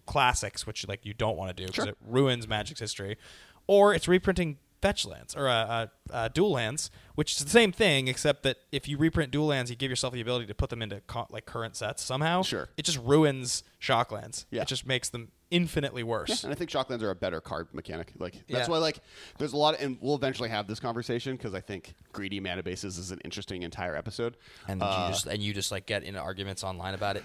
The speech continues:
Speaker 1: every single day?
Speaker 2: No, it's just, I get in arguments about one thing, and then people use that w-, mana bases would become too greedy,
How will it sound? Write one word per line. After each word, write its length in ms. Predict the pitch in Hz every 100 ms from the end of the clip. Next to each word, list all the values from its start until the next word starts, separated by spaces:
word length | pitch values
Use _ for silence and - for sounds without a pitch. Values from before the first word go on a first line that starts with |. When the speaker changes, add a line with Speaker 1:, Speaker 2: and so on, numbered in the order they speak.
| -
Speaker 1:
every 240 | 87 90 95
single 240 | 98 98
day? 240 | 90 95
Speaker 2:
No, 180 | 240 262
it's 120 | 254 -
just, 60 | - 185
I 120 | 208
get 100 | 214
in 100 | 208
arguments 360 | 220 180 175
about 180 | 143 147
one 200 | 139 151
thing, 360 | - 165 143 143
and 180 | 135 143
then 120 | 135
people 300 | 127 135 135
use 380 | 120 131 123 117
that 260 | 123 104
w-, 180 | 104 120 - 113
mana 380 | 127 131 139 127
bases 320 | 113 104 110
would 100 | 101
become 240 | 107 113
too 140 | 104 107
greedy, 440 | 92 90 76 -